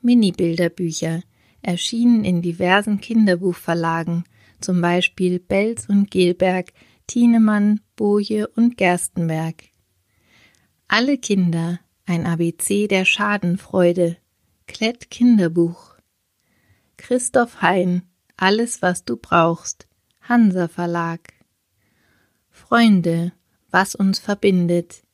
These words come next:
Kein und Aber. Hundert, was du im Leben lernen wirst, Kein und Aber. Megan Hayes, Atlas der Gelassenheit, Knesebeck Verlag.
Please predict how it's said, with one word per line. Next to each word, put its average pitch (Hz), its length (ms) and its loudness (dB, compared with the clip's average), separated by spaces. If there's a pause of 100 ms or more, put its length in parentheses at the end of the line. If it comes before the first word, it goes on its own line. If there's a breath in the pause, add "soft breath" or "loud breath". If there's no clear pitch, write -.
(260)
Kein 190 400 -2
und 240 320 0
Aber. 170 500 0 (1400)
Hundert, 180 640 0 (360)
was 240 220 -6
du 220 120 -2
im 202 160 2
Leben 233 520 0
lernen 202 520 -2
wirst, 175 540 -2 (460)
Kein 190 380 -2 (120)
und 247 260 0
Aber. 165 460 -2 (1300)
Megan 214 440 2
Hayes, 190 600 -4 (360)
Atlas 220 520 -2
der 185 200 2
Gelassenheit, 180 960 -2 (360)
Knesebeck 160 760 0
Verlag. 185 600 -2